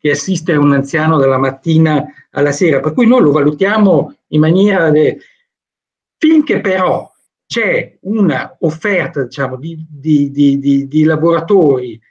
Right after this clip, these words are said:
eh, eccedente, diciamo, che può venire da tutto il mondo sostanzialmente, per cui il mondo delle badanti può essere organizzato con, eh, le, il trasferimento da tutto il mondo, è un lavoro che viene pagato poco, cioè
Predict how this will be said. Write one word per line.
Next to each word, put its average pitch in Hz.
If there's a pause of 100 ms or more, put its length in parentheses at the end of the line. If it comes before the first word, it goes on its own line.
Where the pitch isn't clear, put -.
(220)
eh, 143
eccedente, 165
diciamo, 135
che -
può 185
venire 185
da 143
tutto 196
il 156
mondo 147
sostanzialmente, -
per -
cui 180
il 143
mondo 156
delle 135
badanti 151
può 139
essere 139
organizzato 131 (400)
con, 156 (340)
eh, 151
le, 139
il 147
trasferimento 156
da 135
tutto 226
il 269
mondo, 147
è 208
un 196
lavoro 156
che 151
viene 139
pagato 131
poco, 139
cioè 196